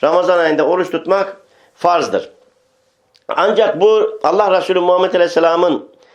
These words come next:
gündeme getirmiş olduğu bu rivayetten almamız gereken, öncelikle almamız gereken bir mesaj var kardeşler. Dikkat ederseniz bu beş temel esası sayarken, gündeme getirirken Muhammed Aleyhisselam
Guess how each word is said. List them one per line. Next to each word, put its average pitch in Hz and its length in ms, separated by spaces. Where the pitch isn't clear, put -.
gündeme 175 300
getirmiş 175 400
olduğu 147 460
bu 175 200
rivayetten 160 840
almamız 156 440
gereken, 151 420
öncelikle 160 840
almamız 160 380
gereken 156 400
bir 156 120
mesaj 147 400
var 107 160
kardeşler. 98 500
Dikkat 185 260
ederseniz 196 680
bu 151 280
beş 202 200
temel 180 300
esası 165 680
sayarken, 160 600
gündeme 165 320
getirirken 160 720
Muhammed 160 360
Aleyhisselam 175 580